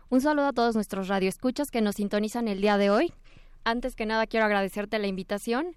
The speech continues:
La verdad, estoy muy contenta de poder participar en la conducción contigo el día de hoy, sobre todo con los invitados especiales tan importantes que nos acompañan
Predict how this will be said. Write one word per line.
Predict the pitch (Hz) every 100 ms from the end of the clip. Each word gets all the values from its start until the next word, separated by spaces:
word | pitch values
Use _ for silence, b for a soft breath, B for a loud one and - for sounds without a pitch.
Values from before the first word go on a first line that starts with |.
| -
La | 233
verdad, | 220 220 220
estoy | - 226
muy | 226
contenta | 220 214 214 208 220
de | 190
poder | 202 196 202
participar | 208 - 185 202 208 208 - B B B -
en | 208
la | 202
conducción | - 196 196 - 214 208
contigo | - 196 208 202
el | 196
día | 208 208
de | 208
hoy, | 214 311
sobre | 320 - 214 202
todo | 220 214 220
con | 208 196
los | 190 185 - -
invitados | 208 202 202 208 214
especiales | 180 196 185 202 214
tan | 208 196
importantes | 190 196 202 202 214
que | -
nos | 196 185
acompañan | 202 196 196 214 226 262